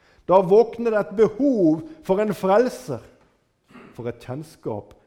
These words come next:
med Jesus, som tar bort all synd. I Salme åttifire og vers tre,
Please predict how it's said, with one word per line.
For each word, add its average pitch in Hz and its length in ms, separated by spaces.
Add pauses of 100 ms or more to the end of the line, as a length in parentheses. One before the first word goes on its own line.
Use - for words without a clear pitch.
(100)
med 110 160
Jesus, - 800 (500)
som 113 160
tar 139 320
bort 120 240
all 117 240
synd. 87 240 (2500)
I 135 80
Salme 208 400
åttifire 165 680 (420)
og 120 140
vers - 220
tre, 120 260